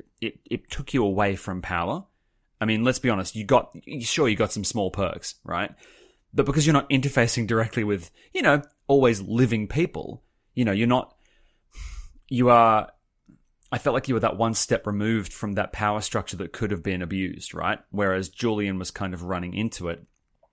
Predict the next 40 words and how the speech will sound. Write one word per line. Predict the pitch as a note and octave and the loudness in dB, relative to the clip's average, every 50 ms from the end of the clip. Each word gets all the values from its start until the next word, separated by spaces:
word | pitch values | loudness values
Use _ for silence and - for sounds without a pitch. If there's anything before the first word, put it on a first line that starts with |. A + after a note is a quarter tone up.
| _ - | _ -6
And | A#2 A2 | -4 -2
whilst | G#2+ G#2+ G#2 - - | -2 -2 -2 -2 -4
I'm | A2 G#2+ | -4 -2
really | A#2 B2+ A#2+ | -2 -2 -2
happy | G#2 F2 G2+ A2+ A2 - G2 | -2 -2 -2 -2 -2 -2 -6
that | E2+ G2+ - | -8 -8 -8
you | - F#2+ | -8 -8
said | F#2 - G2+ F2+ | -8 -6 -6 -6
he | F#2+ F2 | -6 -6
was | F#2 F2+ - | -8 -8 -8
kind | - F#2+ F2+ | -8 -8 -8
of, | F2+ E2 | -8 -8
you | - G#2 F2+ | -8 -8 -6
know, | F2 | -6
on | F#2 F#2 | -6 -8
the | F2+ F2+ | -8 -6
straight | - - G#2 F2 | -4 -4 -4 -4
and | F2 F#2+ | -2 -2
narrow, | G2+ G#2+ G#2 F2+ | -2 -2 -2 -2
you | E2+ F#2 G2+ A#2+ | -4 -6 -8 -6
don't | - F3+ G3 | -6 -6 -4
actually | - F3 E3 - - C#3+ A#2+ | -4 -6 -6 -6 -4 -4 -4
know | A2 G2+ G2+ B2+ C3+ G#2+ | -2 -2 -2 -2 -4 -4
that, | - - - - _ _ _ | -6 -8 -12 -16 _ _ _
right? | - D#2 F2 G#2+ - | -10 -6 -6 -6 -6
Like, | - - A2 | -8 -12 -10
you, | C3+ D3 E3 | -10 -10 -10
you, | F#3+ G3 G#3 C4+ F#3 C#3+ F3 _ - | -10 -12 -12 -12 -14 -14 -16 _ -14
you | - D3+ D#3 | -14 -12 -8
can't | - F3+ E3+ C3+ G#2 F2+ | -2 0 2 2 2 0
know | F2 E2 D2+ D#2+ E2 - | -2 -4 -4 -6 -8 -10
exactly | - G#2 F2+ G2 F2+ - G2+ G2 | -10 -8 -6 -6 -6 -6 -4 -4
what | F2+ | -4
he | F2+ | -4
was | F2 E2+ | -6 -6
doing | E2 F#2 E2+ E2+ | -6 -6 -6 -6
all | D#2+ D#2+ | -8 -8
the | E2 | -10
time. | - - F2+ F2 G2 - F2 - - - - - _ | -8 -8 -6 -6 -6 -8 -10 -14 -18 -20 -20 -16 _
You, | - C3 B2+ | -8 -8 -8